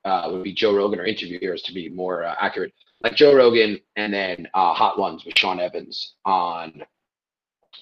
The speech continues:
um, on YouTube. And both of them are interview styles, and I see them interviewing people. I mean, obviously they're interviewing famous people,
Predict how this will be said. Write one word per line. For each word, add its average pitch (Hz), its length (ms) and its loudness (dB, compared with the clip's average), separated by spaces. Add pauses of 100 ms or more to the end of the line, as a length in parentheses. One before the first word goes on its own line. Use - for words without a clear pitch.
um, 82 640 -2 (260)
on 95 120 -4
YouTube. 101 340 -4
And 92 100 -8
both 120 180 2
of - 40 -4
them 113 300 0 (340)
are 104 180 2
interview 110 320 -4
styles, 95 440 -2
and 98 80 -4
I 95 60 -4
see 151 300 -2
them 120 300 0
interviewing 104 520 -2
people. 101 420 -6
I 120 40 -2
mean, 131 120 2
obviously 139 300 0
they're 123 100 0
interviewing 104 440 -4
famous 117 260 -6
people, 165 440 0